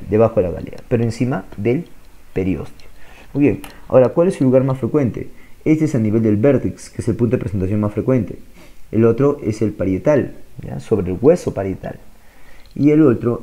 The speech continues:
va desde la frente hacia la región ospite-, occipital, no tiene límites, ¿ya? Muy bien, esta no respeta sutura, no tiene ictericia anemia. En cambio, esta sí tiene, respeta sutura, sí tiene ictericia, sí tiene anemia. Esta no respeta suturas y esta, chicos,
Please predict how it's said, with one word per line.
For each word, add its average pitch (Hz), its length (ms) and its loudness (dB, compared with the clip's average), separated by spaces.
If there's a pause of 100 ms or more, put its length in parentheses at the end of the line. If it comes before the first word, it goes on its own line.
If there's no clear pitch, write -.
va 120 140 4
desde 104 260 2
la 98 120 0
frente 156 460 -2
hacia 113 200 -2
la 101 120 0
región 113 220 -2
ospite-, 101 440 -6
occipital, 90 560 -6
no 117 100 2
tiene 117 240 0
límites, 95 560 -4 (220)
¿ya? 123 220 -6 (500)
Muy 117 120 0
bien, 98 240 -2
esta 156 340 2
no 113 160 2
respeta 113 480 0
sutura, 156 640 0 (200)
no 120 180 0
tiene 120 200 0
ictericia 110 540 -2
anemia. 87 420 -6
En 113 100 -4
cambio, 110 260 0 (100)
esta 143 260 0
sí 107 120 -2
tiene, 113 320 -4
respeta 113 380 -2
sutura, 127 460 -2
sí - 180 -2
tiene 120 200 -2
ictericia, 110 440 -4
sí 123 120 -2
tiene 101 180 -2
anemia. 87 320 -6 (480)
Esta 120 300 0
no 107 160 0
respeta 123 400 0
suturas 127 520 0 (460)
y 110 160 2
esta, 127 220 0
chicos, - 500 -2